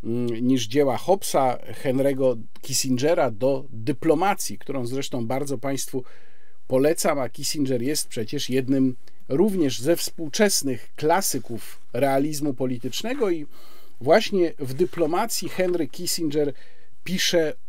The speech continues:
o Richelieu w ten sposób. Głównym motorem tej francuskiej polityki była osobistość wręcz nieprawdopodobna. Książę Kościoła Armand Jean Duplessis, kardynał de Richelieu,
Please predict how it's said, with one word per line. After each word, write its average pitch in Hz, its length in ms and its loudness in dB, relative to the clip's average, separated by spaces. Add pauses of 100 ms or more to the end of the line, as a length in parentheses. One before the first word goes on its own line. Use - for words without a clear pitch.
o 170 340 4 (240)
Richelieu 151 760 4 (420)
w - 100 -4
ten 165 200 6
sposób. - 540 -2
Głównym 285 320 4
motorem 233 600 4 (180)
tej 143 280 2
francuskiej 156 640 0
polityki 185 520 -2
była 185 240 2
osobistość 175 760 -2
wręcz 185 460 0 (100)
nieprawdopodobna. 254 1120 0
Książę 220 460 0
Kościoła 180 600 0 (360)
Armand 180 580 4
Jean 180 280 4
Duplessis, 190 640 0 (220)
kardynał 156 560 2
de 160 180 6
Richelieu, 151 540 0